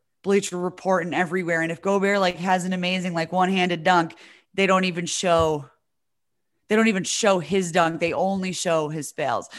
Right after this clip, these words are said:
So I found it super interesting how just, I don't know, overlooked or cut down Rudy Gobert really is, but it's obviously working for the Jazz. And I'll just wrap this up here is it's, you said it perfectly.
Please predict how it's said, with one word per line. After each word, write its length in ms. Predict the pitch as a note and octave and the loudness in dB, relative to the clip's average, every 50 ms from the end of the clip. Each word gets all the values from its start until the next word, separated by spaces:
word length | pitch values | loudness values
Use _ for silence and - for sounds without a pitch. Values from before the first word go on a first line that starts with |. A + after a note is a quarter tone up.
| - - - | -20 -20 -18
So 200 | - - - G#3+ | -10 -2 2 4
I 160 | G3+ D3+ G3 A3 | 6 6 4 4
found 240 | - C4+ C#4+ C#4+ | 6 4 4 4
it 100 | A#3 - | 4 0
super 240 | - A#3 G3+ - G3+ | -2 -6 -4 -2 -2
interesting 500 | E3 F3+ F3+ - E3+ F3 - - F3+ F#3 | -2 -2 -4 -4 -6 -8 -6 -4 -4 -4
how 540 | F3+ F3 F3+ E3+ E3 D#3+ D#3 D#3 D3+ D3 - - - - | -2 -2 0 2 4 4 4 4 2 0 -2 -4 -6 -8
just, 340 | - F3+ F3+ D#3+ - - - | -4 -2 -2 -2 -2 -4 -2
I 100 | - E3 | -2 0
don't 120 | E3+ E3 | 0 0
know, 160 | C#3+ B2+ B2 | 0 0 0
overlooked 680 | G#2 D#3+ F3 D#3 E3 F3 D#3 D3+ D#3 D#3+ E3 - - | 0 0 -2 -2 -2 -4 -4 -2 -2 -4 -4 -4 -6
or 240 | - - D#3+ D#3+ D3 | -6 -4 -4 -4 -4
cut 300 | C#3+ - - E3+ - - | -4 -6 -4 -4 -4 -4
down 320 | - E3 D#3 D3+ D3 C#3 C3+ | -2 -2 0 2 0 0 0
Rudy 220 | C#3+ D3 D3 D3+ | -2 -4 -4 -4
Gobert 360 | D3 D3+ D3 D3 D3 D3 D3 | -4 -6 -4 -4 -4 -4 -4
really 320 | C#3+ C#3+ C3+ C3 A2+ G#2+ C3 | -4 -6 -6 -6 -6 -6 -4
is, 260 | C#3 B2+ A#2 B2+ - | -4 -4 -4 -6 -6
but 240 | - D3 - - - - - - - - - - | -4 -4 -4 -4 -6 -16 -20 -20 -20 -20 -16 -12
it's 120 | - - | -4 2
obviously 420 | G#3 G3+ G#3+ G#3 A#3+ A3 - A3+ A3 | 4 4 4 4 2 -2 -2 -2 0
working 360 | F#3+ G3 F#3+ G3 G3+ F#3+ F3 | 2 0 0 0 -2 -4 -2
for 160 | - F#3+ F3+ | 0 0 0
the 100 | F3 F3 | 0 0
Jazz. 440 | E3+ D#3+ F3 E3+ E3 E3 E3 D#3+ D#3+ | 2 2 4 6 6 6 6 4 2
And 160 | D#3+ D#3+ D3+ | 0 0 0
I'll 340 | C#3+ D#3+ D#3+ D3+ D3+ - - - | 0 0 0 -2 -6 -14 -14 -10
just 200 | D#3+ D#3 - - | -10 -10 -6 -2
wrap 280 | E3+ D#3+ D#3 D3+ - - | 0 0 0 0 -2 -8
this 180 | E3 - - | -8 -6 -6
up 160 | D#3 D3+ - | -6 -6 -6
here 140 | D#3 D#3 D#3+ | -6 -4 -4
is 180 | D#3 D#3 C#3 C#3+ | -4 -4 -6 -8
it's, 180 | C#3+ - - | -12 -14 -14
you 220 | - D3 E3+ F3+ F3+ | -14 -10 -6 -6 -6
said 220 | E3 - F3+ E3+ | -2 0 2 2
it 120 | E3 - - | 2 0 -2
perfectly. 680 | E3+ E3+ E3 E3 E3 - - E3 F#3 F#3 F3+ F3 - | -6 -6 -6 -6 -8 -8 -4 -2 0 0 0 0 -4